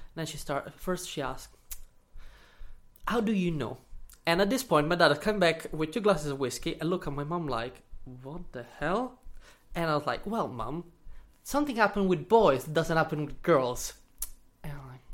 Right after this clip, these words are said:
"Okay." "And how long, uh, have you known?" I was like, "Always been here, just now I can, uh, voice it." And my dad continues to look at my mom like, uh,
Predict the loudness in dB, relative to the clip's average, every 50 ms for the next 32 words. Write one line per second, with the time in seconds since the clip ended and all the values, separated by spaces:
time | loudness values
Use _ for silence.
0 | -14 -14 -14 -18 -20 -20 -14 -12 -12 -12 -12 -14 -18 -20 _ _ -14 -12 -12 -12
1 | -14 -18 -20 -20 -16 -14 -14 -14 -14 -16 -14 -8 -4 -2 -2 0 0 -2 -2 -4
2 | -6 -8 -12 -14 -14 -14 -14 -18 _ _ _ _ -12 -12 -10 -12 -14 -18 -20 -16
3 | -12 -12 -12 -12 -12 -16 -20 -18 -10 -6 -4 -2 -2 0 0 0 0 0 0 0
4 | -2 -6 -10 -10 -8 -8 -6 -6 -6 -6 -8 -10 -12 -16 -18 -16 -14 -14 -14 -14
5 | -16 -20 -20 -20 -14 -10 -8 -4 -4 -4 -4 -4 -6 -4 -4 -2 -2 0 0 0
6 | 0 -2 -2 -4 -8 -12 -14 -16 -14 -8 -2 0 2 4 4 4 2 2 0 -2
7 | -2 -2 -4 -6 -8 -10 -12 -16 -18 -14 -10 -6 -2 2 4 6 6 8 8 8
8 | 6 4 2 -2 -6 -4 -4 -4 -4 -6 -6 -8 -10 -12 -12 -14 -14 -14 -14 -16
9 | -18 _ _ -14 -12 -12 -12 -12 -14 -16 -18 -20 -20 _ -14 -12 -8 -4 0 2
10 | 2 4 2 2 2 0 0 0 -2 -4 -10 -10 -4 -2 2 6 6 6 6 4
11 | 0 -6 -6 -4 -2 -2 -2 -2 -2 -2 -4 -4 -2 -2 -4 -2 -4 -4 -2 -2
12 | -4 -4 -4 -4 -4 -4 -4 -4 -6 -6 -6 -8